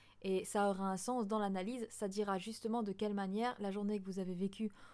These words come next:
ou ce que vous êtes en train de vivre a à voir avec des connexions qui puisent leur fondement dans votre, votre enfance ou dans d'autres moments de votre vie. Donc l'inconscient, c'est vraiment le lieu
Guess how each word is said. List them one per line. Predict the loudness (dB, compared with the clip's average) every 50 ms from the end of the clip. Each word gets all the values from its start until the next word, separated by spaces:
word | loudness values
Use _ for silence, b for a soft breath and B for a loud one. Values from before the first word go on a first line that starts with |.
| B B -12
ou |
ce | -8 -4
que | -2
vous | -2 0 2 2
êtes | 2 2 0
en | -2
train | -2 -2 0 0
de | 0 0
vivre | 0 0 -2 -4 -4 -4 -4 0
a | 4 4 6 6
à |
voir | 4 4 4 4 4
avec | 4 2 0
des | 0 -2 -2 -2 0
connexions | 4 4 6 6 6 4 2 -2 -2 -2 -4 -4 -8 -14 -20 -20 -20 -20 -20 -20 -20 -20 -20 -20 -20 -20 -18 -12
qui | -8 -8
puisent | -6 -4 -2 0 2 4 4 4 4 4
leur | 4 4 4
fondement | 2 -2 -4 -2 -2 0 2 2 2 2
dans | 0 0 -2 -2
votre, | -4 -6 -8 -8 -8 -6 -6 -6 -6 B B B B B B -6
votre | -6 -4 -2 -2
enfance | -2 -2 0 0 0 0 0 -2
ou | -6
dans | -6 -4 -2
d'autres | 0 2 2 2 2 0 0
moments | 0 0 2 0 0
de | 0
votre | -2 -4 -4 -4 -4
vie. | -4 -6 -8 B B B B B B 0
Donc | 2 4 4
l'inconscient, | 4 4 4 2 -2 -2 -2 0 -2 -2 -2
c'est | -4 -6 -6
vraiment | -4 -2 0 0 2
le | 2 2 2
lieu | 2 2 0 0 0 -2